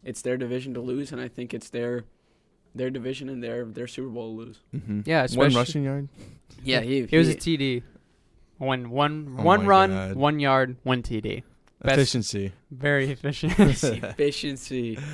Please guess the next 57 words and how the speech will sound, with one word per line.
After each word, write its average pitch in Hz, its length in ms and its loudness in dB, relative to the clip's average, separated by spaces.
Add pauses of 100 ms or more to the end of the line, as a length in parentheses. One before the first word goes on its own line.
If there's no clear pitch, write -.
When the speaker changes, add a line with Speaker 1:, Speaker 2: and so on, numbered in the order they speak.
(160)
Speaker 3:
If 147 180 -4
they 170 140 4
had 185 120 4
a, 160 60 4
what 139 340 2
if 196 140 -2
they 185 80 2
had 165 100 2
a 143 60 4
running 127 340 2
back - 280 -8
rating 113 320 -4 (280)
instead 135 300 -4
of 127 100 -2
a, 117 220 -4
in 139 160 -6
the, 123 120 -8 (120)
like, 135 200 -2
a 120 60 -6
quarterback 135 480 0
rating, 147 300 2
but 123 120 -2
for 120 140 -6
runners? 123 520 -6 (580)
Speaker 1:
Have 139 100 -12
a 113 60 -8
hundred. - 180 -6
Speaker 2:
I 120 80 2
would 127 120 2
Speaker 3:
He'd 147 80 2
Speaker 2:
take 156 60 6
Speaker 3:
have 156 140 8
Speaker 2:
it. 151 60 4 (140)
Speaker 3:
a, 139 60 -2
he'd 147 120 4
have 151 160 6
over 151 180 4
hundred 151 200 2
percent. 175 380 -2 (400)
One, 147 320 2
one 147 140 -2
fifty-eight 156 400 2
point 147 260 -2
nine. 139 120 6
Speaker 2:
I 214 60 8
still 277 200 6
don't 233 180 6
even 165 160 6
Speaker 3:
Or 135 40 4
Speaker 2:
understand 156 400 6
the - 100 2
passer 165 320 4
Speaker 3:
one 160 80 4
fifty-eight - 0 -
point - 60 2
three. 156 220 6
Speaker 2:
rating. 101 160 -2